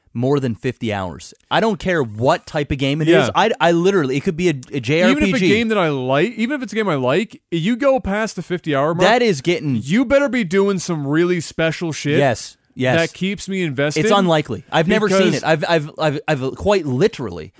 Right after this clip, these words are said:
Speaker 1: never seen a game
Speaker 2: the
Speaker 1: that
Speaker 2: odds of
Speaker 1: after fifty
Speaker 2: No.
Speaker 1: hours, the game, the gaming experience has changed in any drastic way.
Speaker 2: Exactly.
Speaker 1: Where, where it's progressing not only the story,
Speaker 2: You're doing the
Speaker 1: but
Speaker 2: same shit.
Speaker 1: you're doing the same shit. It's just
Speaker 2: The, the
Speaker 1: dragging
Speaker 2: story's
Speaker 1: out.
Speaker 2: moving forward.
Speaker 1: Yeah, that's it.
Speaker 2: But the gameplay loop that you've been a part of,
Speaker 1: That's it.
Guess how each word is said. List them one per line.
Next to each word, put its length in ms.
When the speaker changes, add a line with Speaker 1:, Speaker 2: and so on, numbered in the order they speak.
Speaker 1:
never 360
seen 220
a 40
game 380
Speaker 2:
the 120
Speaker 1:
that 40
Speaker 2:
odds 140
of 40
Speaker 1:
after 300
fifty 400
Speaker 2:
No. 40
Speaker 1:
hours, 180
the 100
game, 320
the 320
gaming 360
experience 540
has 100
changed 380
in 100
any 160
drastic 480
way. 480
Speaker 2:
Exactly. 440
Speaker 1:
Where, 260
where 320
it's 200
progressing 600
not 160
only 360
the 120
story, 480
Speaker 2:
You're 140
doing 220
the 40
Speaker 1:
but 40
Speaker 2:
same 100
shit. 260
Speaker 1:
you're 120
doing 160
the 80
same 240
shit. 240
It's 100
just 180
Speaker 2:
The, 60
the 160
Speaker 1:
dragging 280
Speaker 2:
story's 120
Speaker 1:
out. 60
Speaker 2:
moving 260
forward. 320
Speaker 1:
Yeah, 140
that's 180
it. 140
Speaker 2:
But 180
the 80
gameplay 540
loop 180
that 120
you've 140
been 120
a 20
part 300
of, 100
Speaker 1:
That's 220
it. 100